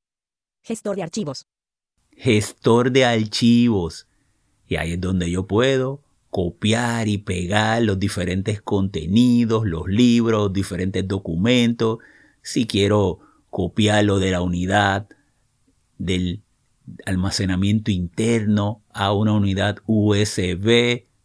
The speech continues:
Speaker 2: todo eso lo hacemos desde el gestor de archivos.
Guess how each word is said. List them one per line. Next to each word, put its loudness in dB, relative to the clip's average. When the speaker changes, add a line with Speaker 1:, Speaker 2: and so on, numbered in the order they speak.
Speaker 2:
todo 6
eso 2
lo 2
hacemos 2
desde 0
el 2
gestor -2
de -2
archivos. 0